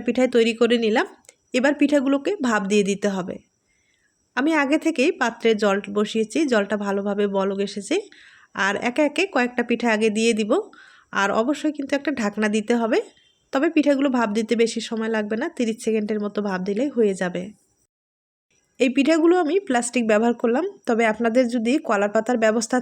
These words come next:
থাকে বা গাছের কোনো বড় পাতা ব্যবস্থা থাকে তাহলে কিন্তু সহজেই পিঠাগুলো তৈরি করে নিতে পারেন। আর আমার কিন্তু কোনোটারই ব্যবস্থা নেই, তাই প্লাস্টিকে তৈরি করে আপনাদের আমি দেখিয়ে দিচ্ছি। কয়েকটা পিঠা আমি ভাপ দিয়ে নিলাম,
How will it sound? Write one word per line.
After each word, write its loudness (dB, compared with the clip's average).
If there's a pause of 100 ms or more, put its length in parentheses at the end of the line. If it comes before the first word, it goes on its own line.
থাকে -2 (100)
বা 2 (100)
গাছের -2 (100)
কোনো -2 (140)
বড় 2
পাতা 0
ব্যবস্থা 0 (100)
থাকে -2 (120)
তাহলে 0
কিন্তু 0 (100)
সহজেই 2 (800)
পিঠাগুলো 2 (120)
তৈরি 2
করে 4
নিতে 0
পারেন। 2 (680)
আর 0 (180)
আমার 0
কিন্তু 0 (160)
কোনোটারই 4
ব্যবস্থা 2 (100)
নেই, 2 (100)
তাই 2
প্লাস্টিকে 0 (100)
তৈরি 4
করে 2 (120)
আপনাদের 0
আমি 0 (120)
দেখিয়ে 0
দিচ্ছি। -2 (1000)
কয়েকটা 0
পিঠা 2
আমি -2 (140)
ভাপ 2
দিয়ে 4
নিলাম, 2